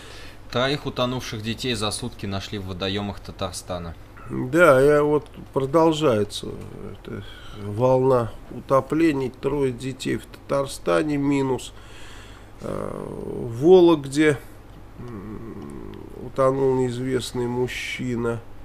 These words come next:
Speaker 2: в воскресенье. Так, э, велосипедист какой-то. На пруду Нытвы погиб семилетний мальчик. Так, потом, э, в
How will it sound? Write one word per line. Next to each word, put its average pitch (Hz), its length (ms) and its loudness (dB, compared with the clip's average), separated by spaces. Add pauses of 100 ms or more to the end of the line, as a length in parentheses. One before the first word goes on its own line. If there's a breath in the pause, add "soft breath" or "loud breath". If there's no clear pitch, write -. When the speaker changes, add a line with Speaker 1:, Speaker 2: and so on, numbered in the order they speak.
(220)
Speaker 2:
в 120 180 -6
воскресенье. 123 1120 -2 (920 loud breath)
Так, 113 300 0 (420)
э, - 40 -10 (760)
велосипедист 113 920 -4
какой-то. 107 760 -4 (1600 loud breath)
На 127 120 0
пруду 139 420 2
Нытвы 165 500 6
погиб 139 540 2
семилетний 131 840 0
мальчик. 123 640 0 (1160 loud breath)
Так, 107 300 -4 (100)
потом, 120 540 -4 (340)
э, - 320 -10
в - 80 -16